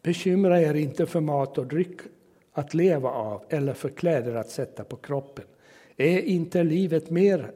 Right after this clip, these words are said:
än födan och kroppen mer än kläderna?" När han säger "därför" där i början, så det syftar tillbaks på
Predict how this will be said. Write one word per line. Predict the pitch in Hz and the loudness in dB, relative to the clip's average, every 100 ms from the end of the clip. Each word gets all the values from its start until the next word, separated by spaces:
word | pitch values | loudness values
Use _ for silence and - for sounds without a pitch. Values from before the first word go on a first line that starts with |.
| - - | -16 -10
än | 123 | -10
födan | 117 180 156 127 110 107 | -4 0 0 -2 -6 -6
och | 147 - | -10 -4
kroppen | 185 190 - 123 | -4 -4 -4 -4
mer | 139 131 | -4 -6
än | 107 | -6
kläderna?" | - 139 117 101 90 - _ _ _ _ _ _ _ | -8 -6 -6 -8 -18 -20 _ _ _ _ _ _ _
När | 165 151 | -2 0
han | 156 156 | 0 -2
säger | - 170 151 | 0 2 2
"därför" | 139 185 202 196 - 143 - - - | 4 6 6 4 -4 -8 -8 -18 -6
där | 147 143 | -4 -2
i | |
början, | 135 156 143 120 | 0 0 0 -4
så | - 165 | -4 0
det | 165 | 0
syftar | 160 220 - - 180 | 0 0 0 -2 -2
tillbaks | 180 175 190 180 | 0 2 2 0
på | - 147 131 | -4 -4 -4